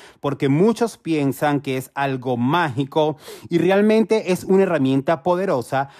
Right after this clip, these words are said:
pero también requiere de tu creatividad, tu pasión,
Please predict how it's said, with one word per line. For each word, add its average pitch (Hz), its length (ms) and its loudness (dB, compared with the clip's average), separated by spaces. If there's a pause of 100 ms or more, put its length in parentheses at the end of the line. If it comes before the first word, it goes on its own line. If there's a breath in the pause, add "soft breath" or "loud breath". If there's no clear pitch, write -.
(220 loud breath)
pero 160 380 0
también 147 840 2
requiere 135 640 -4
de 110 140 -4
tu 196 200 -2
creatividad, 139 840 -2 (180)
tu 208 160 -4
pasión, 127 720 -2